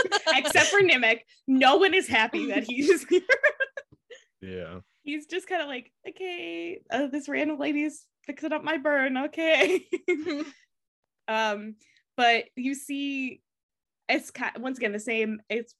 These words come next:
Speaker 1: interesting. He says, "Seven." He's really shocked and he's very skeptical of this plan. And it's so interesting because then, you know, you have the line,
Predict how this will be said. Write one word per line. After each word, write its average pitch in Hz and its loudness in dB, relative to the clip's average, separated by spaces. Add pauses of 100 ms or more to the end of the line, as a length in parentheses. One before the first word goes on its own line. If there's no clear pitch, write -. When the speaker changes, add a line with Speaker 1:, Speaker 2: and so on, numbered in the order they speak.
Speaker 1:
interesting. 202 -6
He 208 -10
says, 196 -8
"Seven." 214 -2 (300)
He's 214 -8
really 202 0
shocked 190 -8
and 185 -6
he's 196 -10
very 202 2
skeptical 190 -8
of 170 -12
this 185 -12 (120)
plan. 180 -4 (380)
And 196 -2
it's 196 -6
so 196 -2
interesting 190 -8
because 196 -12
then, 170 -6
you 175 -12
know, 175 -12
you 185 -10
have 175 -6
the 180 -12
line, 160 -6